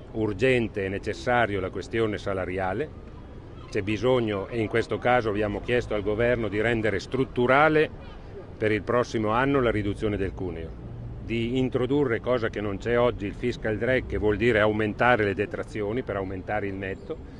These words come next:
e poi c'è il problema di rinnovare i contratti nazionali. Abbiamo chiesto al governo di mettere le risorse per rinnovare i contratti a partire da tutto il settore pubblico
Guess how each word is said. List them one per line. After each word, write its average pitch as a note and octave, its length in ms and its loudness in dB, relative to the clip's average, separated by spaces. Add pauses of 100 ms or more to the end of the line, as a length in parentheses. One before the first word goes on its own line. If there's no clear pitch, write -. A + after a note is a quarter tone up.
(160)
e D#3 120 -4
poi D3+ 240 2
c'è A#2 100 -2
il G#2+ 60 0
problema C3 420 0
di G#2 140 -4
rinnovare A#2+ 580 0
i D3+ 40 -6
contratti A2+ 460 -2
nazionali. F2 520 -4
Abbiamo G#2 320 0
chiesto C3 320 0
al A2+ 80 0
governo C#3 400 2
di A2+ 120 -2
mettere G#2 340 -2
le A2+ 120 2
risorse C#3 560 2
per A2 160 -2
rinnovare G#2 400 0
i G#2+ 40 -4
contratti B2+ 460 -2
a - 20 0
partire A#2 420 0
da G#2+ 120 -2
tutto A#2 240 -4
il F#2 60 -4
settore A#2+ 360 -2
pubblico D#3 520 -2